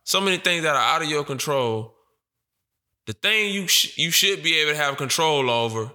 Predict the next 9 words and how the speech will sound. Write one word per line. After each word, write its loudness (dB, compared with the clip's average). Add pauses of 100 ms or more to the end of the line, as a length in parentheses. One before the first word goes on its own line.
is 0
your 0
love 2
life. -8 (680)
'Cause 0
you 0
pick, -4
you 0
decide 0